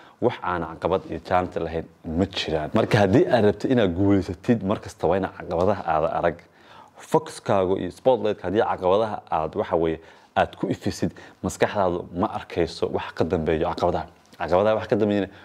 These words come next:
waa guusha. Marka, waxaa laga yaabaa qof guulaystay inay aragtid ama qof wax fiican samaystay aad dhahdid, waxa weeye, aad, waxa weeye, aad dhahdid, "Niyow, yaa wax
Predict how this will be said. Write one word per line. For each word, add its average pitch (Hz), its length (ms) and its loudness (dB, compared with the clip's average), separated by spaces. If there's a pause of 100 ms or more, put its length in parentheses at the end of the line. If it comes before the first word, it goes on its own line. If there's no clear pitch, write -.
(440)
waa 90 140 4
guusha. 98 420 2 (340)
Marka, 101 60 2
waxaa 107 120 4
laga 113 120 6
yaabaa 117 140 2
qof 107 160 0
guulaystay 92 440 0
inay 90 200 -2
aragtid 82 280 -2
ama 85 140 -4
qof 87 160 -8
wax 104 180 2
fiican 82 200 -2
samaystay 80 400 -4
aad 101 80 -2
dhahdid, 80 260 0 (340)
waxa 85 180 0
weeye, 82 320 2
aad, - 280 0
waxa 90 200 0
weeye, 85 140 4
aad 87 80 -2
dhahdid, 82 220 -4
"Niyow, 92 340 -2
yaa 82 140 2
wax 87 120 0